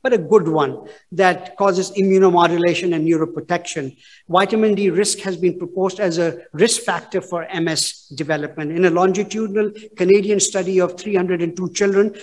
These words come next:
with acute demyelinating syndrome, low vitamin D levels significantly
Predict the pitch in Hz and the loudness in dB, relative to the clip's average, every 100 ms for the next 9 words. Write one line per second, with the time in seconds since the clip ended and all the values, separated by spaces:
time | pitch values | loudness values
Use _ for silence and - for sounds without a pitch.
0 | - 185 175 - - 240 185 190 185 180 | -4 -2 -2 -4 -4 -4 -2 0 2 2
1 | 180 180 175 170 - 170 170 175 170 - | 2 2 -2 -6 -6 -4 -2 -4 -4 -12
2 | - 160 185 220 208 185 196 175 175 170 | -14 2 6 6 6 2 0 0 0 0
3 | 175 160 170 160 165 160 - - _ - | -4 -2 -4 -2 -4 -6 -12 -20 _ -8
4 | - 196 220 233 226 226 208 202 190 185 | -4 -4 -2 -2 -4 -2 -2 0 -2 -4